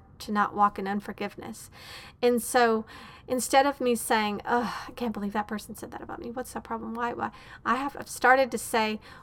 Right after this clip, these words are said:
"What do you think could be happening in that person's life to be able to say or do something like that?" Right? Instead of spending energy being angry and upset, which could also be known as hating,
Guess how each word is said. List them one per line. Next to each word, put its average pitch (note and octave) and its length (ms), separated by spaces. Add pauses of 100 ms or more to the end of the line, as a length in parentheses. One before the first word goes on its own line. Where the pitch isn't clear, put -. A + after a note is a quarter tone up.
"What B3+ 180
do D#4 60
you D4+ 100
think C#4+ 220
could A#3+ 80
be A3 80
happening G#3 340
in G3+ 80
that - 160
person's A3 400
life G3+ 340
to A#3 120
be A#3 100
able A3 160
to A3+ 80
say A3 400
or A3 80
do A#3 160
something - 400
like A3+ 240
that?" - 240 (360)
Right? B3 320
Instead B3+ 380
of C4 60
spending B3 460
energy A#3+ 400
being G#3+ 440
angry A3+ 460
and G#3 100
upset, G#3+ 680 (640)
which - 240
could F#3 120
also F#3 260
be G#3+ 120
known G3+ 220
as G#3+ 120
hating, G3 480